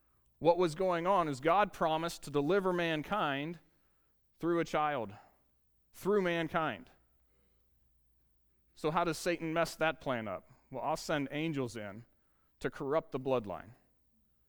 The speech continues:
to mess up God's plan so that it can't happen. God is upset with mankind because of their failure. He's upset with these angels because of their failure. He floods the earth, and at the same time, apparently,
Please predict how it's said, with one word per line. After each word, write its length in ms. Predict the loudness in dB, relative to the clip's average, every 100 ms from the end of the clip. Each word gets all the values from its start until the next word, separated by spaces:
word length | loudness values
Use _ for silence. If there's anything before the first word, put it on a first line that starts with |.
| -6
to 100 | 0
mess 280 | 2 4
up 160 | 4 4
God's 280 | 4 2 0
plan 540 | -2 0 0 -2 -12 -20 _ _ _ _ _ _ _
so 140 | -4 0
that 160 | 2
it 100 | 0
can't 280 | -4 -6 -6
happen. 460 | -4 -4 -4 -12 -20 _ _ _ _ _ _ _ _
God 280 | 2 6 6
is 320 | 4 0 -10 -16 _ _ _ _ 2
upset 460 | 2 4 4 6
with 140 | 2 0
mankind 560 | 2 2 2 0 0
because 240 | 0 0 -2
of 100 | 0
their 180 | 0
failure. 380 | 2 0 0 0
He's 220 | -2 -2 -2
upset 400 | -4 0 0 0
with 200 | -4 0
these 220 | -2 0
angels 320 | -2 -2 -2
because 260 | -4 -6 -4
of 140 | -4
their 180 | -2 -2
failure. 520 | 0 -2 -2 -2 -6 -8 _ _ _ _ _
He 140 | -4
floods 460 | -2 2 4 4 2
the 160 | 4
earth, 460 | 4 4 0 -6 -20 _ _ _ _ _ _ _ -6
and 120 | -4
at 100 | -2
the 80 | -4
same 240 | -4 -4
time, 300 | -2 -2 0
apparently, 640 | -2 -4 -6 -6 -8 -8